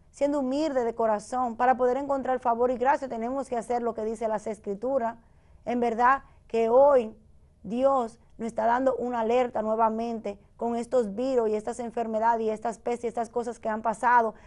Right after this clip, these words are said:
y seguirán pasando aún peores. Es solo principio de dolor de parto, como se ha predicado y siempre se menciona. Imagínense usted la gran tribulación. No queremos estar en ese lugar.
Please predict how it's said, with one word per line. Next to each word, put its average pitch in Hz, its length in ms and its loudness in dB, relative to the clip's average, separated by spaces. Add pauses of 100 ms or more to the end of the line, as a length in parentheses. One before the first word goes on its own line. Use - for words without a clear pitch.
y 214 120 -6
seguirán 226 420 0
pasando 233 540 -2
aún 254 480 2
peores. 226 640 2 (240)
Es 220 120 -6
solo 269 240 4
principio 240 720 -4
de 220 100 -2
dolor 208 300 -2
de 233 120 4
parto, 220 480 2
como 202 260 -8
se 202 220 -8 (220)
ha 214 180 -6
predicado 220 520 -2
y 214 40 -4
siempre 214 280 -6
se 220 140 -6
menciona. 208 640 -4 (400)
Imagínense 233 600 -4
usted 247 200 -2
la 233 120 2
gran 226 280 -2
tribulación. 226 920 -2 (560)
No 247 160 -4
queremos 269 500 -2
estar 214 360 -2
en 208 120 -4
ese 214 240 -6
lugar. 202 520 2